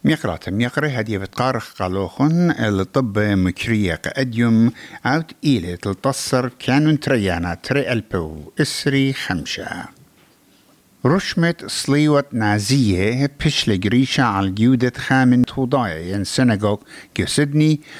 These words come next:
وبجاربتة مغزيتة در قلوتا شيميتا ين أنتيسيمتيزم.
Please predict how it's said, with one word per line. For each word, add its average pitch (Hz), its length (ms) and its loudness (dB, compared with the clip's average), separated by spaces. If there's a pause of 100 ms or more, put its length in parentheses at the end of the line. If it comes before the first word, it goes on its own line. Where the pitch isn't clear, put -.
(160)
وبجاربتة 135 720 0 (120)
مغزيتة 110 520 0
در 110 200 -2
قلوتا 120 600 2
شيميتا 113 840 0
ين 113 260 0
أنتيسيمتيزم. 95 1120 -2